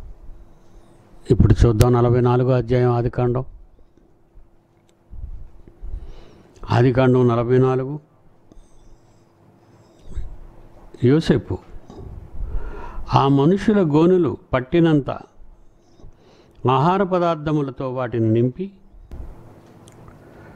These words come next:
మళ్ళా చెప్తాను, యోసేపు తన పగను మర్చిపోయాడు. తన అన్నదమ్ముల మ-,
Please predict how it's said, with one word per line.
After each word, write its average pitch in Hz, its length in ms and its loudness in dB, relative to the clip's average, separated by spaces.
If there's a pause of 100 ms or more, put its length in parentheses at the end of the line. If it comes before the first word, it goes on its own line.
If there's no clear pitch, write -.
(460)
మళ్ళా 123 180 4
చెప్తాను, 92 540 2 (1300)
యోసేపు 165 520 4
తన 110 480 0 (880)
పగను 165 260 2
మర్చిపోయాడు. 160 720 -2 (2750)
తన 117 140 4
అన్నదమ్ముల 147 560 4
మ-, 110 580 -2